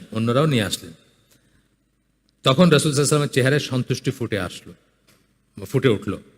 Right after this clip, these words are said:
সরি, ফুটে উঠলো। আল্লাহ রাসূল সাল্লাল্লাহু আলাইহি ওয়াসাল্লাম বললেন, এখন, এখনকার কথাটাতে সুন্নাহ কথাটা আসবে, "কেউ যে ইসলামে কোনো ভালো প্রথা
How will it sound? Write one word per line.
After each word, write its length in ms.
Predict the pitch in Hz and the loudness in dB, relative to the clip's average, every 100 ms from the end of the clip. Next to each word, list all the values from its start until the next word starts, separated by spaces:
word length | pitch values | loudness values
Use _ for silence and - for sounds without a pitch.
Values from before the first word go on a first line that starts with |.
| _ | _
সরি, 200 | - 90 - _ - | -8 -8 -10 _ -10
ফুটে 160 | 127 | -4
উঠলো। 280 | 117 - 87 - - _ _ - | -4 -4 -12 -14 -20 _ _ -2
আল্লাহ 240 | 117 135 | 4 4
রাসূল 180 | 139 160 | 4 0
সাল্লাল্লাহু 440 | 151 135 139 117 | 0 2 2 2
আলাইহি 180 | 113 113 | 2 2
ওয়াসাল্লাম 120 | 123 | 0
বললেন, 140 | - - _ _ _ _ _ | -8 -20 _ _ _ _ _
এখন, 300 | - 117 123 - - | -4 -2 -2 -6 -4
এখনকার 420 | - - 123 127 | -4 -2 0 0
কথাটাতে 360 | 113 113 107 110 | -2 -4 -6 -8
সুন্নাহ 320 | - 107 107 | -2 -2 -2
কথাটা 280 | 104 101 98 | -4 -4 -6
আসবে, 260 | 90 - 90 _ _ _ _ _ _ _ _ | -8 -12 -20 _ _ _ _ _ _ _ _
"কেউ 360 | - 170 208 208 | 6 10 10 10
যে 200 | 190 180 | 6 4
ইসলামে 480 | 156 - 160 156 156 | 2 2 2 2 2
কোনো 260 | 151 135 | 2 0
ভালো 300 | 123 110 131 | 0 0 0
প্রথা 440 | 135 135 131 127 | 0 -4 -2 -2